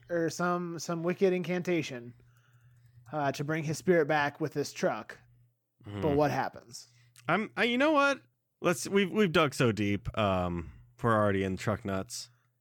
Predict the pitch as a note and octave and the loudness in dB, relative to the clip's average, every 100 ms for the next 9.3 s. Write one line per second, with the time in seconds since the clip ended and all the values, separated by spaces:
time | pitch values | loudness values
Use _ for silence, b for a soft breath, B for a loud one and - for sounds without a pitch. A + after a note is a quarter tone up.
0 | _ - G2 G2 - G2+ F2 - G#2 - | _ -6 -2 -2 -4 -8 -8 -4 -4 -4
1 | - F2+ A#2+ A2+ A2+ A2 - C4 D#4 F4 | -8 -4 -2 0 0 -2 2 0 2 2
2 | C4 F3+ - G3+ F3 D3+ C3 D3+ F#3 C#3 | 4 2 2 2 2 2 2 2 2 2
3 | A2+ F#2 G2+ F#2+ F#2+ - b b b b | 0 0 -2 -2 -4 -10 b b b b
4 | F#3+ G4+ - _ _ _ D4 F4+ F4 G4+ | -4 -4 -6 _ _ _ 2 4 6 4
5 | - C3+ A2+ A2+ _ _ _ _ _ - | 4 2 2 0 _ _ _ _ _ 2
6 | G#4 B3 - G3+ D#3+ C#3 A#2 A#2+ A2+ A2 | 4 4 2 4 4 6 4 4 2 2
7 | G#2 G2 A2 F#2 - G2 F#2 G#2 - D3+ | 2 0 -2 -4 -4 -6 -2 -2 -2 -8
8 | D3 B2 - C#3+ E3+ G#3+ D3+ G3 A#3 F4+ | -8 -10 -14 -16 -10 -6 -4 -2 -2 -2
9 | A3 F#3+ E3+ | 2 4 2